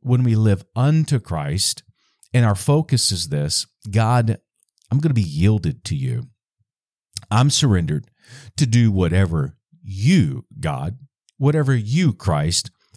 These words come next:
want me to do. So here I am, and I'm living my life now unto you. That's right. And, you know, again,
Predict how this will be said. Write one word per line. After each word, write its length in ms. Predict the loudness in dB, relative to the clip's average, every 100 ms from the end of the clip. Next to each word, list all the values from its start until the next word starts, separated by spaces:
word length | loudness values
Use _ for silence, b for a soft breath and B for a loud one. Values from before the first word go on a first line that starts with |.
| b
want 280 | -2 0 2
me 120 | 0
to 100 | 0
do. 200 | -2 -4
So 340 | -2 0 0 -2 -10 _
here 280 | -2 0
I 100 | 2
am, 420 | 2 2 0 -4 -10 B B B
and 220 | -2 -2 -2
I'm 400 | -2 0 -2 -4 -6
living 640 | -4 0 2 2 2 0 -2 _ -4
my 340 | 0 2 2
life 420 | 2 0 -4 -6
now 380 | -8 -8 -10 -16 _ _ _ 0
unto 580 | 2 2 0 -2 0
you. 720 | 0 0 0 4 4 2 -2 -14 _ _
That's 240 | -6 -2 0
right. 400 | 0 2 0 -4 _ B B B B
And, 420 | 2 2 2 -2 -10 B B B -6
you 120 | -4
know, 240 | -2 -4 -4
again, 640 | -6 -2 0 2 4 2